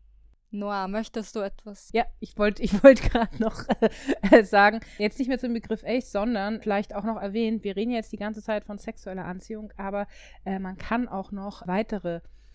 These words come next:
Speaker 2: Anziehung unterscheiden, zum Beispiel die romantische. Und wenn wir jetzt hier von romantischen Orientierungen sprechen, äh, sollte man dazu sagen, dass Personen auf dem asexuellen Spektrum verschiedene romantische Orientierungen haben können. Sie können zum Beispiel aromantisch sein, heißt also in dem Sinne,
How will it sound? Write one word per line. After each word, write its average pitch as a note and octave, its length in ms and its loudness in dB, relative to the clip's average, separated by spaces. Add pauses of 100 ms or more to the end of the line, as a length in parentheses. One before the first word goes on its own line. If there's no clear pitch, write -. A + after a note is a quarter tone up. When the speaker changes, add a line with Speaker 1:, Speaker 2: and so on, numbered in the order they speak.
(120)
Speaker 2:
Anziehung G3 400 -8
unterscheiden, G3 500 -8
zum G#3 200 -10
Beispiel F3+ 320 -8
die G3 60 -8
romantische. F#3+ 640 -8
Und E3+ 120 -12
wenn F3+ 120 -10
wir F#3 80 -4
jetzt F#3+ 180 -6
hier G#3 140 -6
von G3 180 -12
romantischen F#3+ 560 -8
Orientierungen F#3+ 640 -8
sprechen, F3+ 540 -10 (360)
äh, F#3+ 120 -4
sollte F#3 200 -4
man A3 120 -4
dazu G#3 160 -8
sagen, G#3+ 160 -6
dass G3+ 120 -10
Personen G3 440 -6
auf F3+ 240 -10
dem F#3 360 -8
asexuellen G3 600 -8
Spektrum A3 440 -10
verschiedene G#3+ 520 -8
romantische G3 400 -12
Orientierungen F#3+ 520 -10
haben E3+ 140 -10
können. D#3+ 200 -14
Sie F3 100 -14
können A#3+ 220 -4
zum A3+ 140 -4
Beispiel F#3 420 -4 (340)
aromantisch F#3 640 -2
sein, G#3 340 -6 (440)
heißt F#3 280 -4
also F#3+ 200 -6
in F#3+ 180 -6
dem F#3 200 -4
Sinne, F#3 440 -4